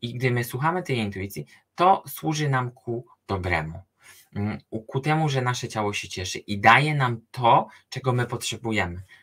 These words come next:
czyli energię do życia, do bycia, do uśmiechania się, do radości i do dzielenia się tym z innymi. Dalej, to podejście do jedzenia.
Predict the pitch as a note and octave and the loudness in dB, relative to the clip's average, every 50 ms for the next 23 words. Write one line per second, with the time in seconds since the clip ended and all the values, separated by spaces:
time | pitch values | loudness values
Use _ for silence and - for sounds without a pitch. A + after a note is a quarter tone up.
0 | _ - - B2 A2 - - A2+ A2+ A2 G#2+ G#2 A2 A#2+ B2 - E3+ E3+ - - | _ -8 -6 -6 -4 -2 -2 -2 0 0 2 2 2 0 0 0 -2 -2 -2 -6
1 | G2+ G2+ A#2 A2 A2 A2+ A#2 - _ _ _ _ _ _ _ _ _ _ _ _ | -4 2 6 6 6 6 4 2 _ _ _ _ _ _ _ _ _ _ _ _
2 | _ _ - G#2 F2+ D2 - - - F2+ F#2+ - _ _ _ _ _ _ _ _ | _ _ -12 -10 -10 -10 -10 -10 -12 -12 -14 -16 _ _ _ _ _ _ _ _
3 | _ - - - - G2+ G#2+ C3+ D3 F3+ F#3+ G3+ - - E2 D#2+ - - E2 - | _ -20 -20 -18 -12 0 4 6 6 6 4 0 -6 -6 -6 -8 -8 -8 -6 -6
4 | - - - G3 - - D#3 D3 C3 A2+ G2+ F#2 F2 F2 F2+ - - - - - | -4 -4 -2 -2 -2 -2 -2 -2 -2 0 -2 -2 -2 -4 -8 -10 -12 -12 -12 -16
5 | - - - _ - G#2+ C#3 E3+ F#3 F#3 D#3 B2 F#2+ F#2 F#2 - - - F#2+ F#2 | -20 -20 -18 _ -2 0 2 4 4 4 2 2 0 0 -2 -6 -8 -8 -8 -10
6 | F#2 - - - - _ _ - B2 B2 C#3 C3+ C3+ - G#2+ A2 A#2+ A#2+ B2 C#3 | -10 -12 -18 -20 -20 _ _ -6 -2 0 2 2 2 0 0 -2 0 0 2 0
7 | C#3+ D3 C3 G#2+ G2+ - G2 - - G2+ G2+ - D3+ E3+ F#3 E3 A2+ F#2 C2+ C2+ | 0 0 0 -2 -4 -6 -10 -10 -8 -8 -6 -6 -6 -4 -2 -2 -2 -4 -4 -8
8 | - - _ _ _ _ _ _ _ _ _ _ _ _ _ _ _ _ - - | -14 -16 _ _ _ _ _ _ _ _ _ _ _ _ _ _ _ _ -20 -20
9 | _ _ _ _ _ - G#2+ F2 D#2 D2+ D#2+ F2+ - _ - - - - - - | _ _ _ _ _ 2 2 2 2 0 -4 -14 -20 _ -20 -20 -20 -20 -20 -20
10 | _ _ - D3 C#3 - D#3 D3 E3+ E3+ E3 - - D3+ C3 C3+ B2+ A#2 G#2+ G2 | _ _ -8 -6 -4 -2 2 2 4 2 2 0 -2 0 2 2 4 4 2 2
11 | - F#2+ D#2+ D#2 - | 0 -2 -4 -4 -8